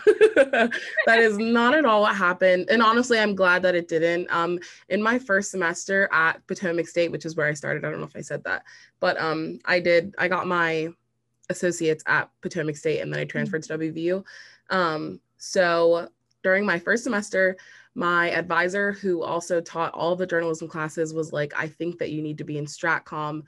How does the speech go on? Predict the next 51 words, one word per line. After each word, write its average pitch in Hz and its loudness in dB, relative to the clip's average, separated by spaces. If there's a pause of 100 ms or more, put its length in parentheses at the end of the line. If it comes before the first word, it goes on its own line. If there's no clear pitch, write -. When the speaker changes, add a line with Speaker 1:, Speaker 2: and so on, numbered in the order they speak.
(260)
Speaker 1:
not 156 -4
in 156 -4
journalism." 131 -8 (260)
And 240 -2
I 190 4
Speaker 2:
Mm-hmm. 190 4
Speaker 1:
was 185 0
like, 175 0 (200)
"No, 202 -4 (640)
I'm 185 0
gonna 180 0
be 165 -6
in 156 -4
journalism." 151 -10 (120)
Like, 196 2
that 196 4
had 202 0
been 202 0
my 180 2
plan 165 -2
this 175 0
whole 170 -2
time, 156 -6
you 160 -8
know? 160 -6 (420)
Um, 165 -4
but 170 -4
she, - -8
like, 180 2
talked 165 -6
to 180 -12
me, 165 -6
talked 208 -6
to 233 -8
me 214 -4
about 202 -2
it 202 -2
and, 180 -4
like, 175 -8
talked 170 -10
about 165 -8
my 165 -8
experience 190 -8
and 196 -12
stuff 170 -12
like 180 -10
that. 170 -6
And 175 -10
she 180 -10
was 170 -6
like, 160 -4